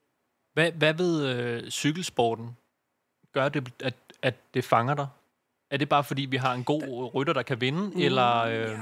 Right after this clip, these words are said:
Speaker 2: der er noget meditativt ved, øh, jeg ved, jeg, jeg tror, der er noget, jeg ved det simpelthen ikke. Jeg, jeg, øh, jeg solgte sådan nogle, øh, ostepops, øh,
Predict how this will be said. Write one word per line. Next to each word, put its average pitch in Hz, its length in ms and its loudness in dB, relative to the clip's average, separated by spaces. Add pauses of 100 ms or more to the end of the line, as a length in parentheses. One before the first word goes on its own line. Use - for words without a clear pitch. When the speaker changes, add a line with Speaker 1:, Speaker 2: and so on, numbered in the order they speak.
(280)
Speaker 2:
der 196 80 -2
er 202 40 -2
noget 214 180 0
meditativt 214 800 -6
ved, 208 360 -2
øh, 202 240 -6
jeg 175 140 -2
ved, 220 120 -4
jeg, 208 200 -2 (320)
jeg 185 120 -2
tror, - 340 -4
der - 80 -4
er 208 60 2
noget, 214 160 -2 (260)
jeg 120 140 -2
ved 147 140 4
det 151 160 -6
simpelthen 143 340 0
ikke. 147 180 -2
Jeg, 156 300 2
jeg, 151 460 2
øh, 139 640 0 (420)
jeg 156 160 0
solgte 151 420 0
sådan 165 120 0
nogle, 151 240 4
øh, 147 140 0
ostepops, 175 920 -2
øh, 135 760 2